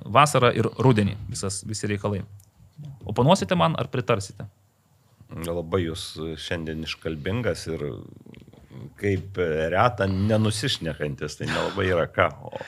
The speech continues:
Speaker 2: oponuoti.
Speaker 1: Dėkingas. Gerai, judam toliau ir gal kol judėsim toliau, nebent dar turit kažką pasakyti, aš,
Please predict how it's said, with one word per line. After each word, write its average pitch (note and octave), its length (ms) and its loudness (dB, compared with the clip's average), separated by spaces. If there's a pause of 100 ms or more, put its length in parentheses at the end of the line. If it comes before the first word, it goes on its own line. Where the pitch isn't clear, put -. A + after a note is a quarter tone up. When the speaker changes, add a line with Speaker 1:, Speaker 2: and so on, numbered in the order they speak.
(220)
Speaker 2:
oponuoti. F#2+ 680 -4
Speaker 1:
Dėkingas. C3 560 6 (400)
Gerai, G3+ 240 10
judam F3+ 240 8
toliau F3+ 320 10
ir E3 160 8
gal D#3+ 200 8
kol D#3+ 200 8
judėsim C#3+ 420 6
toliau, D#3 280 6
nebent C3+ 260 6
dar B2+ 120 6
turit B2 220 2
kažką A2+ 260 2
pasakyti, B2 440 -2
aš, D3 180 0